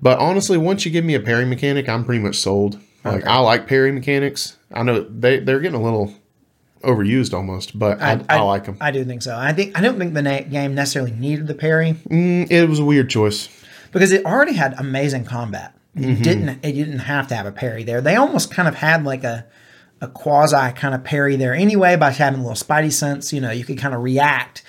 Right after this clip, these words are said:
Speaker 1: Right.
Speaker 2: with just a different type of reaction.
Speaker 1: And that's really more Spider-Man's thing.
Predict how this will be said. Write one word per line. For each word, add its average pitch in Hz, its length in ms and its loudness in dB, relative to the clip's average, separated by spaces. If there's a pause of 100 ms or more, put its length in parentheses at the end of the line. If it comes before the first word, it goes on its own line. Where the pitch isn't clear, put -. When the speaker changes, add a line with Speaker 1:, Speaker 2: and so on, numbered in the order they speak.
(180)
Speaker 1:
Right. 160 180 4
Speaker 2:
with 156 60 2
just 156 160 -4
a 143 40 -6
different 143 300 -4
type 156 240 -2
of 123 80 -4
reaction. 113 440 -4
Speaker 1:
And 165 80 2
that's 240 200 0
really 165 320 4
more 113 580 0
Spider-Man's 110 600 -2
thing. 107 320 -4